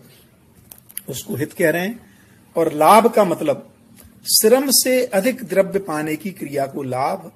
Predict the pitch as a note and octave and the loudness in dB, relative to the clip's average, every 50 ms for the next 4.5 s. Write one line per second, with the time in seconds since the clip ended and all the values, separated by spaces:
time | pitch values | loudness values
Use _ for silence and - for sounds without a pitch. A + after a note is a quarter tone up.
0 | _ - D#3+ E3+ - - - D4 F3+ D3 B2+ - - - _ _ _ _ _ _ | _ -8 -8 -8 -6 -4 2 4 4 4 2 -2 -8 -16 _ _ _ _ _ _
1 | _ _ _ D3 C#3+ D#3+ G3+ A3 A3 C4+ C#4+ C4+ A3 G3 G3 G3 F#3+ G3 G3 - | _ _ _ -6 2 2 4 4 4 0 0 2 2 0 0 0 -2 -4 -4 -4
2 | G3 E3+ C#3 C#3 C3+ C#3+ D3+ C#3+ C3 B2+ B2+ - - _ _ _ _ _ _ _ | -4 -4 -4 -6 -6 -6 -6 -6 -8 -8 -10 -14 -20 _ _ _ _ _ _ _
3 | _ _ _ - C3+ B2+ B2 D3+ G3+ B3+ C#4 D4 C#4 C#4 G#3 G3+ G3+ G3+ G3+ G3 | _ _ _ -18 -16 -10 -4 -2 0 0 0 0 2 2 2 2 2 2 0 -2
4 | G3 - - A3+ A#3 B3+ B3 - - | -4 -2 -2 0 0 0 -2 -8 -18